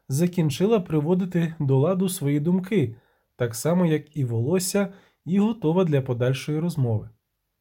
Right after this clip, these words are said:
Неквапно повернувшись, я підійшов ближче. Ми деякий час дивились одне на одного, наче змагаючись, у кого обличчя залишатиметься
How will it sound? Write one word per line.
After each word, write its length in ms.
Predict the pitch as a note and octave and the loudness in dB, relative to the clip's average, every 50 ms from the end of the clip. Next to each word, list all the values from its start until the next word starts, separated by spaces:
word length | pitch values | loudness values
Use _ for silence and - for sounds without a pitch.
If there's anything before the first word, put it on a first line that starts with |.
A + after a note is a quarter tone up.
| _ _ _ - | _ _ _ -6
Неквапно 720 | A#2+ A#2 A2+ A2+ A#2+ B2 D#3+ F#3 F#3 - F3+ F#3 G3 G3 F#3 - | -2 -2 -2 0 0 0 0 0 0 2 2 2 2 2 -2 -2
повернувшись, 720 | - B2 A#2 A2 A2 A#2+ E3 G3 F3+ - - G3 F#3 - C#3 | -2 -2 0 0 0 0 0 -2 -4 -4 -6 -6 -4 -2 -2
я 140 | D3 F3 | -2 -2
підійшов 520 | F3 F3+ D#3+ D3+ F#3 F#3 F#3 - C#3 C3 C#3 | 0 -2 -2 -2 -2 -4 -4 -4 -4 -4 -2
ближче. 480 | C#3+ C3+ B2 A#2 G#2+ A2 - - G2 - _ _ _ _ _ _ _ _ _ _ _ _ _ _ _ _ _ _ _ - | -2 -2 -2 -2 -2 -4 -6 -8 -10 -12 _ _ _ _ _ _ _ _ _ _ _ _ _ _ _ _ _ _ _ -4
Ми 180 | C#3 C#3+ E3+ F3 | 0 2 2 4
деякий 460 | D#3+ G3 G3+ G#3 G3 G3+ - F#3 F3+ | 6 6 4 4 2 0 0 -2 -2
час 380 | F3+ - G3 G#3 A3+ A#3 A3 - | -2 -2 -2 0 0 -2 -2 -4
дивились 520 | C#3 D3 D3 D#3 F3 F#3 F#3+ F#3+ F#3+ - | -4 -2 -2 0 0 0 0 0 -2 -2
одне 260 | E3 C#3+ D#3 D#3+ E3+ | -2 -2 0 0 0
на 140 | F3 F#3 F#3+ | 2 2 2
одного, 520 | F3+ C#3+ B2+ A#2 A#2+ A#2 A2 G#2+ A2 A2 A2 - _ _ _ _ _ _ _ - | 2 0 0 0 0 0 0 0 -2 -4 -8 -10 _ _ _ _ _ _ _ 0
наче 300 | C3+ D3 D#3 D#3 F3 D#3+ | 2 2 2 2 2 0
змагаючись, 800 | C#3 B2+ C3 B2+ A#2+ C#3 F3+ G3 F#3+ F3+ F#3 - D3 C3+ - - | 2 2 2 2 2 2 2 2 2 2 0 0 -2 -2 -2 -4
у 220 | D3+ C#3 B2 A#2 | -2 -2 -2 -2
кого 440 | A2+ - C#3 D3 C#3+ D3 F3+ F#3+ - | -4 -4 -2 -2 0 0 -2 -4 -2
обличчя 500 | D#3+ B2+ A#2 B2 C3+ E3 D#3+ - E3 D3+ | -4 -4 -4 -2 -4 -4 -2 0 0 0
залишатиметься 960 | C3 A#2+ B2+ B2 B2 A2+ A2+ - F3+ F3 - E3 D#3+ D#3+ D#3 - E3 D#3 D#3 | 0 0 -2 -2 -2 -4 -2 -2 -2 -2 0 0 -2 -2 -2 -2 -4 -4 -6